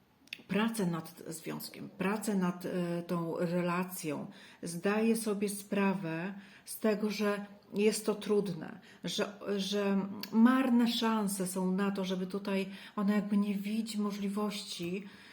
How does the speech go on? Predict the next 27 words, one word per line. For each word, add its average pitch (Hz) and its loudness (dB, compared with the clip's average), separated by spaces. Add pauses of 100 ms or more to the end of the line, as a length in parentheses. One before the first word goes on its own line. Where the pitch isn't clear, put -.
(260)
mm, 190 2
jest 196 0
tak 208 -4
negatywnie 214 0
dość 196 -4
nastawiona, 190 -2 (240)
ale 214 0 (220)
postanawia 233 4
spróbować, 196 -2
postanawia 214 0
kuć - -2 (160)
żelazo 214 2
póki 226 -2
gorące, 196 0 (340)
e, 196 2
wiedząc, 208 2
jakie 240 0
są 226 2
obciążenia, 208 2
jakie 180 -4
ta 214 -2
osoba 208 -2
ma 165 -2
obciążenia, 160 -10
jakie 185 -2
ma 208 0 (320)
doświadczenia, 185 -2